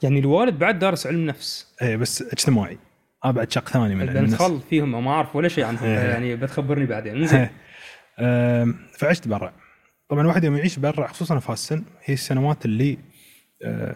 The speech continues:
Speaker 2: تتكون فيها شخصية ال-، ال-، الفرد.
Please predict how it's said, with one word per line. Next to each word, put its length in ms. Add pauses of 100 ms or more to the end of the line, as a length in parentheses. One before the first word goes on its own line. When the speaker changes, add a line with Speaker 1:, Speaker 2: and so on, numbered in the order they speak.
(120)
Speaker 2:
تتكون 380
فيها 560
شخصية 580
ال-، 220 (500)
ال-، 160
الفرد. 520